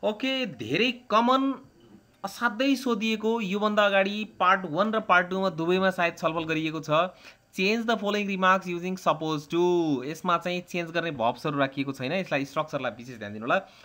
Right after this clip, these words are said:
One example is mentioned here, "Apparently he is living in Paris।" He is supposed to be living in Paris। कसरी बनाउने? सबभन्दा पहिला सब्जेक्ट खोज्नुहोस्। सब्जेक्टसँग इज एमआर लगाउनुहोस्। अक्सर गरेर एम त लाग्दैन, एम आईवाला सब्जेक्टहरू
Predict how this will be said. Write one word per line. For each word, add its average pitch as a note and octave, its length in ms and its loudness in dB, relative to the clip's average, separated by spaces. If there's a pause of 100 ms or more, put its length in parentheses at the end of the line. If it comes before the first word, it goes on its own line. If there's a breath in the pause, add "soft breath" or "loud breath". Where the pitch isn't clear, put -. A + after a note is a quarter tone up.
(160 loud breath)
One E3 140 -4
example F3 360 0
is F3+ 120 -6
mentioned F3+ 300 -2
here, F#3+ 180 0 (520 loud breath)
"Apparently G#3+ 560 8
he G#3 100 -2
is F#3 100 -6
living G3 280 0
in F#3+ 120 0
Paris।" B2+ 260 0 (340 soft breath)
He C#3 120 -2
is D3 120 -8
supposed F#3+ 280 0
to F#3 120 -6
be E3+ 120 -4
living D#3 240 -4
in B2+ 140 -6
Paris। F#2+ 240 -8
कसरी F#3+ 240 -2
बनाउने? G#3 380 0 (480 loud breath)
सबभन्दा F3 380 2
पहिला F#3+ 180 4
सब्जेक्ट D#3 380 -2
खोज्नुहोस्। D3+ 420 -4 (640 soft breath)
सब्जेक्टसँग G3 840 -2 (100)
इज F3 180 -6
एमआर F3+ 280 2
लगाउनुहोस्। C#3 580 0 (280)
अक्सर F3 320 -2
गरेर E3+ 300 -2
एम E3 200 -4
त E3+ 80 -6
लाग्दैन, B2 420 2
एम D#3 420 -8 (140)
आईवाला D#3 380 -2
सब्जेक्टहरू C#3 720 -6